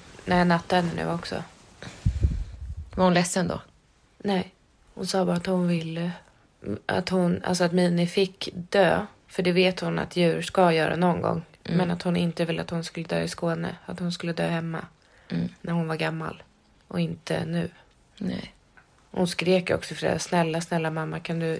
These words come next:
Speaker 1: göra så att hon kommer tillbaka?"
Speaker 2: Mm.
Speaker 1: Det kan jag ju inte.
Speaker 2: Nej, Elsa fick ju berätta för Alice och Filip.
Speaker 1: Ja, då var inte jag med.
Speaker 2: Nej.
Speaker 1: Hur var det?
Speaker 2: Också fruktansvärt.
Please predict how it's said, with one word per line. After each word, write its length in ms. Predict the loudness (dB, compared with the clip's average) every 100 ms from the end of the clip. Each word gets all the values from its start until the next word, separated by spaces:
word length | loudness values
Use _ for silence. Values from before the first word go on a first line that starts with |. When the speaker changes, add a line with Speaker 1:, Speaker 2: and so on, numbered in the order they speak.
| -4
Speaker 1:
göra 280 | 0 0 0
så 100 | -4
att 60 | -6
hon 140 | -4
kommer 180 | -4 -4
tillbaka?" 560 | -2 -2 -4 -8 -10 -12 _ _ 0
Speaker 2:
Mm. 240 | 0 0 -8 _ _ _ _ _ _ _
Speaker 1:
Det 180 | -12 -6
kan 260 | -4 -4
jag 80 | -4
ju 60 | -8
inte. 260 | -10 -12 -14 -18 _ _ _ _ _ _ -4 -2 -4 0
Speaker 2:
Nej, 260 | 6 6 8
Elsa 320 | 6 6 2
fick 180 | 2 2
ju 60 | 4
berätta 380 | 4 4 2
för 420 | 2 4 4 4 0
Alice 460 | -2 0 0 0 -2
och 260 | -6 -8 -4
Filip. 140 | 4 4
Speaker 1:
Ja, 60 |
då 100 | 6
var 80 | 6
inte 160 | 4 4
jag 140 | 4
med. 240 | 2 0 -4 -12 -20 -20 _ -20 _ _
Speaker 2:
Nej. 380 | -2 0 0 -4 _ -8
Speaker 1:
Hur 140 | -2
var 100 | 0
det? 240 | 0 0 -2 -12 _ -20 _ _ _ _ _ _
Speaker 2:
Också 320 | -2 -2 -2
fruktansvärt. 840 | 0 -2 -2 -6 -4 -4 -4 -6